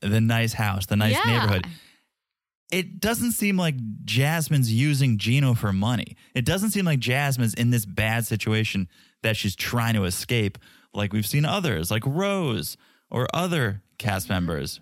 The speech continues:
Speaker 1: try to get out of by dating the interesting men.
Speaker 2: Well, my thing is that why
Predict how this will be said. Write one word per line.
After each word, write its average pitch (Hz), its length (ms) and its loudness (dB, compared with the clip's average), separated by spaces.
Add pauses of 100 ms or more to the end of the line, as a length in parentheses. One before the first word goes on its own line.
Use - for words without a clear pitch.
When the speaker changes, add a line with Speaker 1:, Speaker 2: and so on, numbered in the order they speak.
(120)
Speaker 1:
try 95 280 -2
to 69 240 -4 (140)
get 98 240 0
out 85 180 0
of 85 180 -6
by 92 180 -2
dating 90 720 -2 (920)
the 113 160 0
interesting 98 480 0
men. 76 280 -4 (520)
Speaker 2:
Well, 254 380 -2 (880)
my 269 320 0
thing 294 240 -2
is 226 220 -4
that 185 380 -2 (920)
why 285 560 0